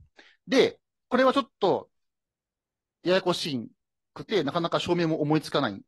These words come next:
ですけども、これだけ見せられて、これどう証明しようかっていうのはなかなか思いつかないんですけども、まあ、いろんなところでいろんな、あの、うまい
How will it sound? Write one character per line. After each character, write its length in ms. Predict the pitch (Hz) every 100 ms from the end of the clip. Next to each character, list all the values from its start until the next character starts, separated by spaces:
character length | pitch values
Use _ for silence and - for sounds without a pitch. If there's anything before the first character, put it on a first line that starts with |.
| _
で 100 | 123
す 60 | -
け 80 |
ど 60 | 131
も、 40 |
こ 80 | 135
れ 40 | 165
だ 60 |
け 80 | 170
見 60 | 160
せ 60 |
ら 80 | -
れ 60 | 123
て、 100 | 113
こ 60 |
れ 60 | 123
ど 280 | 151 135 160
う 60 |
証 160 | 151 156
明 100 | 151
し 80 | 143
よ 80 | 156
う 20 |
か 80 | 110
っ 40 |
て 160 | - 120
い 100 | 113
う 20 |
の 120 | 123
は 80 | 160
な 80 | 127
か 80 |
な 100 | 143
か 220 | 135 131 - - -
思 160 | - 156
い 60 | 147
つ 80 |
か 60 | 156
な 80 | 139
い 40 |
ん 40 | 117
で 40 |
す 60 | -
け 60 |
ど 80 | 139
も、 300 | 196 226 - _
ま 80 | 170
あ、 20 |
い 60 | 156
ろ 80 |
ん 60 | 175
な 100 | 165
と 80 | -
こ 80 | 170
ろ 100 | 165
で 140 | 180
い 80 | 143
ろ 100 | 151
ん 100 | 151
な、 260 | 147 143 - _ _ _ _
あ 100 | 123
の、 400 | 123 120 113 - _ _ -
う 80 | 175
ま 140 | 170
い 160 | 131